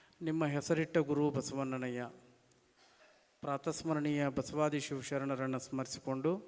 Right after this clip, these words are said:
ಕಾಯಕಯೋಗಿ ಮಹಾಪ್ರಸಾದಿ ಶತಾಯುಷಿ ಲಿಂಗೈಕ್ಯ ಡಾಕ್ಟರ್ ಶಿವಬಸವ ಅಜ್ಜನವರನ್ನು ಸ್ಮರಿಸಿಕೊಂಡು, ಈ ಜಾಗತಿಕ ಲಿಂಗಾಯತ ಮಹಾಸಭೆಯ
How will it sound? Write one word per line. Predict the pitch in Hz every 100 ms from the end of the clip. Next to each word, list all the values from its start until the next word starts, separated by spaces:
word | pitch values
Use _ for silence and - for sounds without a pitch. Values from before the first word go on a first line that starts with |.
| - - - - _ _ _ _ _ _ _ -
ಕಾಯಕಯೋಗಿ | 151 156 156 160 151 151 147 156
ಮಹಾಪ್ರಸಾದಿ | 143 135 147 147 143 147 143 143
ಶತಾಯುಷಿ | 139 139 139 139 135 - 139
ಲಿಂಗೈಕ್ಯ | 139 135 135 135 135 131 123 123 - - -
ಡಾಕ್ಟರ್ | 135 131 - 131
ಶಿವಬಸವ | - 151 160 - 156 143
ಅಜ್ಜನವರನ್ನು | 135 143 135 131 127
ಸ್ಮರಿಸಿಕೊಂಡು, | 123 - 131 - - 127 123 151 - - - - - _ _ _ _ _ _ -
ಈ | 160 147
ಜಾಗತಿಕ | 139 147 147 185 180
ಲಿಂಗಾಯತ | 160 156 156 156 160
ಮಹಾಸಭೆಯ | 143 143 143 - 143 151